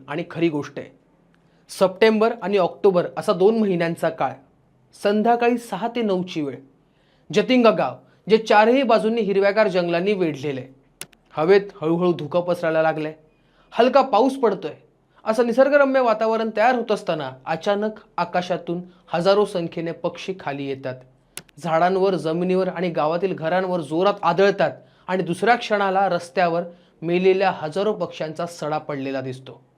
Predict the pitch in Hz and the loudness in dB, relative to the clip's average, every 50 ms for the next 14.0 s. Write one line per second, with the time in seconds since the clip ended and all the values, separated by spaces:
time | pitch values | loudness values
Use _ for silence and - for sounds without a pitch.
0 | _ - - - _ _ _ _ _ _ _ - 147 156 147 - 170 160 160 - | _ -20 -20 -20 _ _ _ _ _ _ _ -8 -6 -6 -6 -6 -8 -8 -6 -8
1 | 156 151 165 - - _ _ _ _ - 180 175 175 170 202 202 190 190 185 190 | -8 -10 -10 -12 -20 _ _ _ _ 0 0 2 2 2 2 2 2 2 2 0
2 | 180 147 135 - - _ _ _ - 175 180 202 226 233 220 214 220 226 226 226 | 0 -4 -4 -8 -18 _ _ _ -6 -2 0 2 2 2 4 4 4 4 4 2
3 | 220 202 196 - 214 208 - - 220 226 226 240 - - 196 185 185 - - 151 | 0 0 0 0 -2 -2 -2 -2 -2 0 0 0 0 -2 -2 -4 -6 -6 -8 -8
4 | 143 135 147 147 - - - 170 170 180 180 170 151 143 143 147 160 165 160 160 | -8 -8 -8 -10 -10 -8 -6 -4 -4 -4 -4 -6 -6 -6 -6 -6 -4 -6 -6 -4
5 | 160 147 139 143 139 131 127 127 127 - _ _ _ _ _ _ - 135 - 156 | -6 -6 -6 -6 -8 -8 -8 -10 -14 -20 _ _ _ _ _ _ -14 -12 -10 -10
6 | 135 120 123 143 143 156 160 147 143 143 139 - - 139 135 135 131 - - - | -10 -10 -10 -8 -8 -8 -8 -10 -10 -12 -12 -12 -12 -14 -14 -14 -16 -18 -20 -20
7 | - _ _ _ _ _ _ _ _ _ _ _ _ _ _ _ - - 180 180 | -20 _ _ _ _ _ _ _ _ _ _ _ _ _ _ _ -4 -4 -2 2
8 | 233 233 240 247 240 240 - 247 254 254 262 254 - - 220 196 208 240 254 254 | 4 6 6 6 4 4 0 0 0 0 -4 -6 -2 -2 0 4 4 4 4 2
9 | 247 220 - - 233 214 214 208 208 190 185 180 185 214 226 - - 165 160 - | 0 -2 -2 -4 -4 -4 -2 -2 -2 0 0 2 0 0 0 -2 -8 -10 -8 -6
10 | 180 175 - 190 214 208 - 160 160 - 165 175 175 165 - - 156 147 147 147 | -6 -6 -4 -4 -4 -2 -2 -4 -4 -4 -4 -4 -4 -4 -6 -6 -8 -8 -6 -8
11 | 135 131 131 123 - - _ _ _ _ _ _ _ _ _ _ _ _ _ _ | -10 -10 -10 -12 -14 -18 _ _ _ _ _ _ _ _ _ _ _ _ _ _
12 | _ 131 135 131 135 151 156 - - 175 151 135 143 151 160 180 202 220 196 - | _ -12 -10 -8 -6 -6 -6 -6 -6 -6 -8 -6 -4 0 0 2 2 2 0 -2
13 | - - 160 175 165 - 156 156 156 190 226 254 247 254 240 233 226 180 147 | -4 -6 -6 -4 -2 -2 -2 -2 0 0 0 2 2 2 2 2 2 0 -2